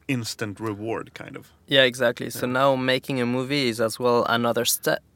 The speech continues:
Speaker 2: another step into s-, my snowboarding career. Pretty
Speaker 1: Mm.
Speaker 2: much, it's like producing, but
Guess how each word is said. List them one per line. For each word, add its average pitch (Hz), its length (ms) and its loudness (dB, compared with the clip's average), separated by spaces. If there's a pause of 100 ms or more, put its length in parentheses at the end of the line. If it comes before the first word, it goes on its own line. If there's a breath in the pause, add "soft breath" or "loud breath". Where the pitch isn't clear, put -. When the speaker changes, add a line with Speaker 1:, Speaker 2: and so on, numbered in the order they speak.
(140)
Speaker 2:
another 131 360 2
step - 400 4
into 120 680 -2
s-, - 160 -10
my 113 180 -2
snowboarding 127 640 -2
career. 117 440 -4
Pretty 110 260 -8
Speaker 1:
Mm. 110 60 -6
Speaker 2:
much, 107 220 -8
it's - 200 -12
like - 320 -4 (380 loud breath)
producing, 135 840 -2
but - 140 0